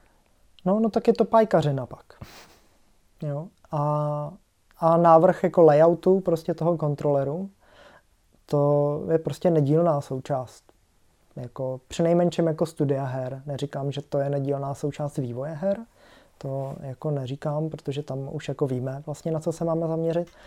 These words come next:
Ale už jenom když, eh, si řeknu, teď jsme celou dobu vyvíjeli hru na kontroler a teď ho musíme rozložit do placky. Tak co to vlastně znamená? Jo?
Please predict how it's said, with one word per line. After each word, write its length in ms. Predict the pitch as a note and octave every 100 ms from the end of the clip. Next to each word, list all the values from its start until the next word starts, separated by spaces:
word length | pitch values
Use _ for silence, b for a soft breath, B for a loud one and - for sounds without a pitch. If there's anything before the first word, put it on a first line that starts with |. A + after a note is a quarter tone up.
| B B
Ale 140 | D#3 D#3
už 140 | D#3
jenom 220 | F#3+ F#3
když, 320 | F3 F3 E3 F#3+
eh, 200 | F#3+ F#3
si 140 | F#3
řeknu, 280 | F3 F3+ E3
teď 200 | D#3 -
jsme 300 | G3 F#3+ D#3
celou 320 | - E3 E3+
dobu 180 | F3 E3+
vyvíjeli 440 | D#3+ D#3+ E3+ F3
hru 180 | E3 F3+
na 120 | C#3+
kontroler 680 | - D#3 D3+ C#3 B2+ B2 D#3+ - B B B
a 60 |
teď 200 | C#3 D3
ho 80 | E3
musíme 380 | E3 D#3 F3 E3+
rozložit 440 | D#3+ D3 D3+ E3+
do 120 | D3+ D3
placky. 500 | D#3 D3 - - - _ -
Tak 160 | - -
co 120 | D3+
to 120 | E3
vlastně 260 | D#3 D3 E3
znamená? 400 | D#3 D#3+ C3 - _ _ -
Jo? 180 | B2+